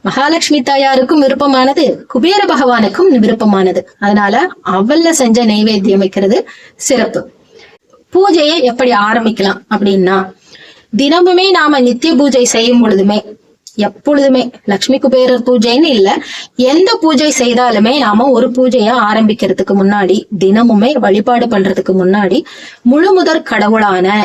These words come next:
விநாயக பெருமானை மனதார வேண்டிக்கிட்டு தான் நாம எந்த ஒரு பூஜையுமே ஆரம்பிக்கணும். அடுத்ததா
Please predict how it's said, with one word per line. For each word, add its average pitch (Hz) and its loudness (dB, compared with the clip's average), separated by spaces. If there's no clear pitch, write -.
விநாயக 269 0
பெருமானை 226 0
மனதார 220 0
வேண்டிக்கிட்டு 220 0
தான் 220 -2
நாம 208 -2
எந்த 202 2
ஒரு 247 2
பூஜையுமே 208 0
ஆரம்பிக்கணும். 190 -2
அடுத்ததா 220 0